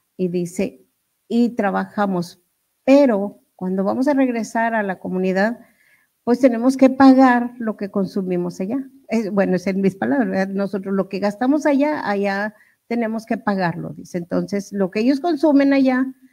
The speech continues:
pues al final del, del mes, al final de la quincena, se los descuentan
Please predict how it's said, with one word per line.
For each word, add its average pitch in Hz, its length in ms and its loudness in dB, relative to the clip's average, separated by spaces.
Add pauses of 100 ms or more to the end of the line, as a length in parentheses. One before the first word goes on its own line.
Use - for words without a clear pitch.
(260)
pues 294 180 -2
al 262 120 0
final 208 340 -2
del, 208 420 -2
del 185 440 -2
mes, 240 440 -4
al 196 140 -4
final 190 280 -4
de 190 100 -4
la 190 160 -4
quincena, 214 580 -6
se - 120 -6
los 180 200 2
descuentan 262 880 -2